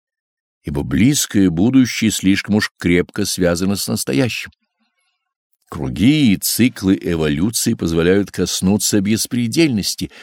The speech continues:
поднимая сознание над землей. Потому говорю, устремитесь в будущее по пути беспредельности,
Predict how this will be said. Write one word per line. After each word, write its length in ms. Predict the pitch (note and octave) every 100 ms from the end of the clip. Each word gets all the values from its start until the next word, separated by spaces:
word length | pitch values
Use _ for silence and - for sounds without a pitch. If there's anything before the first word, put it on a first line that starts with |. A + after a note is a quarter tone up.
| - - -
поднимая 840 | G#2+ F#2+ A2+ B2+ C#3+ E3 D3+ A2+
сознание 680 | - - F#2+ D2+ F#2+ A2 F#2
над 140 | F2+
землей. 380 | D#2 D#2+ D#2+ C#2+ - _ _ _ _ _ _ _ _ _ _ _
Потому 500 | - G2+ A#2 C#3 F#3+
говорю, 540 | F3 D#3+ D3 A#2+ F#2+ -
устремитесь 840 | G2 G#2+ - G#2+ D3+ F3+ E3 C#3+
в 120 | A#2+ G2
будущее 720 | C3+ F3+ A#2+ - - D#2 C#2 _
по 120 | -
пути 260 | E2 - G2
беспредельности, 840 | F2 - D2+ G2 G2 D#2 - -